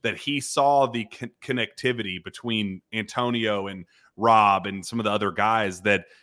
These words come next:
even though he only had nine field goal attempts in, in the game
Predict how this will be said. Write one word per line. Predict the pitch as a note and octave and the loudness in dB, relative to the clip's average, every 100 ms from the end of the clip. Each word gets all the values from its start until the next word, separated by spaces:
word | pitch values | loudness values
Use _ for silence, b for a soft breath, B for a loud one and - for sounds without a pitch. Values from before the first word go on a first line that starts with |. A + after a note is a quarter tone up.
| b _ | b _
even | B2+ C3 B2+ B2 | -2 0 2 2
though | A#2 A#2 | 4 4
he | A2+ A#2 | 2 -2
only | A2+ G#2+ | -2 -2
had | A2 G#2 | -2 0
nine | G#2 G#2 G#2+ F#2+ | -2 -2 -4 -6
field | A#2 A#2 | -4 -4
goal | G2+ F#2+ F#2 | -4 -6 -6
attempts | - G#2 F#2+ | -6 -6 -4
in, | G2+ G2+ | -6 -8
in | - G2+ F#2 | -8 -10 -10
the | F#2+ | -8
game | G#2 A#2 A2 G2 F#2 | -2 0 0 -2 -8